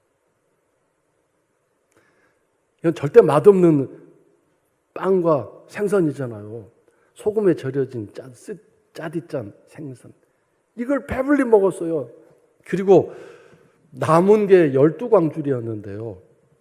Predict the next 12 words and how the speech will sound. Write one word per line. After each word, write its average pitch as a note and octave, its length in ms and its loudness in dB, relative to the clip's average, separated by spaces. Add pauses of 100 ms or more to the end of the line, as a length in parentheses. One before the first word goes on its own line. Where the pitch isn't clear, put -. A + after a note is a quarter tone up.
(1000)
왜 F3+ 220 6
남았겠어요? D3+ 800 0 (1300)
생각해 A#3 360 -12
보세요. G#2 380 -12 (3500)
욕심이 A#3+ 520 6
생기니까 D3 840 0 (440)
더 - 160 0
달라고 F#3+ 480 6
해서 C#3 360 0 (640)
양손에 A3 580 8
쥐고 - 800 0
먹다가 D#3+ 640 2